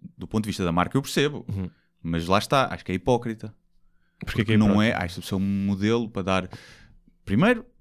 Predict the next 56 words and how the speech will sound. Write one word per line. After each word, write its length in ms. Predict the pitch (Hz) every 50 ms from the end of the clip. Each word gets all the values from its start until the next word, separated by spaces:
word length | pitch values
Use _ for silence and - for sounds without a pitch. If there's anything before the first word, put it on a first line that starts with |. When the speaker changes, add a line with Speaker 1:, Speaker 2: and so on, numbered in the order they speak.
| - -
Speaker 1:
não 160 | 101 101 101 104
há 60 | 107
assim 260 | 104 - - 120 131
tanta 280 | 127 123 120 117 120 113
gente 360 | 113 127 131 131 131 - 135
naquelas 380 | 131 123 120 135 127 127 123
condições 560 | - 131 123 120 117 - 139 156 160 - - -
que 180 | - - -
Speaker 2:
Sim. 100 | - 127
Speaker 1:
precisa 220 | 131 123 - 117 110 -
ter. 220 | - 92 85 -
E 80 | 101 104
depois 320 | - - 139 107 92 95
é 180 | 101 92 82 80 - - - _ _ -
Speaker 2:
Mas 100 | 101 98
eles 100 | 107 104
não 100 | 117 113
estão 140 | 101 131 127
a 60 | 120
fazer 320 | - 123 120 123 135 127
publicidade 480 | 107 127 127 135 - 139 131 135 139 143
apenas 260 | 135 - 151 151 143
para 160 | - - 151
as 100 | 156 147
pessoas 600 | - - - - 160 156 160 165 175 175 - -
que 480 | - _ - - 165 170 170 175 180 170 160
têm 200 | - 165 170 170
as 80 | 165 156
mesmas 380 | 165 170 170 165 170 170 165
características 640 | 165 - 160 165 156 - 165 156 160 156 - 160 -
que 100 | - 180
ela. 300 | 160 139 135 139 135 131 - - -
Speaker 1:
Mas 80 | 185 190
aquilo 180 | 202 - 226
não 60 | 226 226
é 40 |
para 80 | 202 202
fazer 140 | - 220 220
publicidade, 520 | 208 214 208 214 208 - 220 214 208 190 170
é 40 | 147
só 120 | - 135
para 220 | 120 - 135 135 127
dizer 180 | 117 135 135
somos 240 | 127 - 147 139 123
bem 200 | 127 139 139 135
inclusivos, 640 | 135 - 139 139 127 131 131 120 117 - - - - _ _
percebes? 280 | - - 90 87 90 101
É 60 | 117
hipócrita 520 | 123 120 160 156 135 - 135 123 127 127
porque 460 | 123 - 113 104 - - - 110 104 - - - - _ _ _ _ -
é 100 | - 98
só 160 | - - 110
temos 200 | 104 113 104 95
aqui 140 | 104 - 113
este 120 | 101 - -
token, 400 | - 113 101 - - 107 113